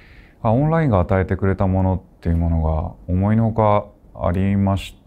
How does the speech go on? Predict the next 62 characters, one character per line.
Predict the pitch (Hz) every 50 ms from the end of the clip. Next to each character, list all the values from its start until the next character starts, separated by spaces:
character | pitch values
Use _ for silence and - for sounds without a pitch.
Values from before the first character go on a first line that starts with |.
| _ _ - -
た | 82 76
ね。 | 76 80 90 - - - _ - - - - - - - - - -
だ | -
か | - - 92
ら、 | 90 85 - - - - - - - _ -
も | 107 101
ち | 98 - - 123
ろ | 117 92
ん | 90
こ | - - 90 80 76 78 - - - - -
う、 | - 92
オ |
フ | 85 - 117
ラ | 104 110 107
イ |
ン | 104
派 | 98 90 110
で | 98 101
は | 92 76
あ | 78
る | - 85
ん | 82
で | -
す | - -
け | - -
ど、 | - 82 - - - - - - - - - - - - - - - - - - - - - - - -
オ | 107 104 104
ン | 104 104
ラ | 107 107 104
イ | 95
ン | 87
と | - 85 82
い | 80 78
う | 78
一 | 73 - - 120
つ | - - 92
の | 78 76
手 | - - 107 98
段 | 87 78 73 73
を | 76 78 90 - - - - - - - - - - - - - - - - - - -
僕 | - - - 101
ら | 85 80 78
は | 76 73 73 - - - -
意 | - -
識 | - - - - - - - - - _ - - - - - - - -
し | - - -
て、 | - - 123 120 - - - - -
新 | 92 87 - 95 82 85 82
し | - - -
い、 | 80 78 78 - - - - - - -
ま | 87 73
あ、 | 73
ア | 73
ッ |
プ | - - 87 80
デ | 82 80
ー | 76
ト | - -
で | - -
す | - - -
よ | -
ね。 | 92 98 107 110